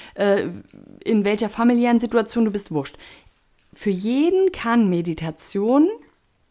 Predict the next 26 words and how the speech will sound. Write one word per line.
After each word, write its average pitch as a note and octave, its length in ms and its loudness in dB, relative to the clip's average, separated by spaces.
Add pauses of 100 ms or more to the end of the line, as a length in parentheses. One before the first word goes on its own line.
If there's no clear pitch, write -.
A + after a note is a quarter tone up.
(260)
eine F#3+ 180 0
große B3+ 640 2
Unterstützung - 760 -8
sein. - 420 -20 (400)
Und G#3 300 2
wie D#4 100 6 (100)
diese G#3 260 2
Form B3+ 340 4
von A3 180 0
Meditation F3+ 800 -4
aussieht, E4+ 580 -2
das A#3+ 240 -2
kann G#3+ 240 -2
wieder F3+ 220 -2
super D#3+ 340 -12
unterschiedlich C#4+ 680 -4
sein. C4 380 -2 (500)
Aber A#3 300 2
was - 240 -6
in B3+ 160 -2
der B3+ 80 0
Meditation A3+ 840 -2
auf - 180 -6
jeden C4+ 340 -2
Fall A3+ 240 -8
passiert, A3 680 -8